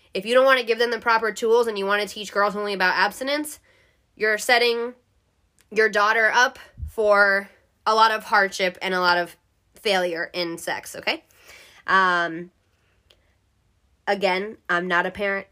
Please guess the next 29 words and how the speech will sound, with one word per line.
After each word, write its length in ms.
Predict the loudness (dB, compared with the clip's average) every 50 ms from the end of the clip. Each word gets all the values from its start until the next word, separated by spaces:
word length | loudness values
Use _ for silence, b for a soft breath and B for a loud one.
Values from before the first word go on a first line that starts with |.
| _
and 100 | -10 -10
I'm 100 | -8 -2
not 200 | 0 0 0 0
giving 320 | 0 -4 -2 -2 -4 -6 -4
parenting 420 | -6 -4 -4 -4 -6 -8 -8 -8
advice, 400 | -8 -8 -6 -8 -8 -8 -10 -14
but 300 | -14 _ -4 -2 -2 -2 -2
I 240 | -2 0 0 0 -2
hope 520 | -6 -10 -10 -2 2 2 2 2 -2 -6 -16 b b b b b b b b b b
and 160 | -2 0 2 2
I 260 | 2 2 0 -4 -6 -8 _
pray 640 | -14 -2 2 4 4 4 4 2 0 -2 -4 -6 -10 _ _ _ _ _
that 120 | -2 -2
I 140 | 0 -2 -4
stick 400 | -6 -12 -12 -2 -2 -2 -2 -2
to 100 | -6 -4
this 220 | -4 -4 -4 -4
when 100 | -4 -4
I 120 | -2 -2 -2
become 280 | -4 -6 -4 -4 -2
a 80 | -2 -2
parent 360 | -4 -6 -4 -2 0 0 0
and 60 | 0
when 100 | -2 -2
I'm 140 | -2 -2 -6
put 220 | -6 -8 -10 -8 -6
to 80 | -6
the 120 | -6 -6 -2
test. 480 | 0 2 2 2 0 -4 -12 -14 -14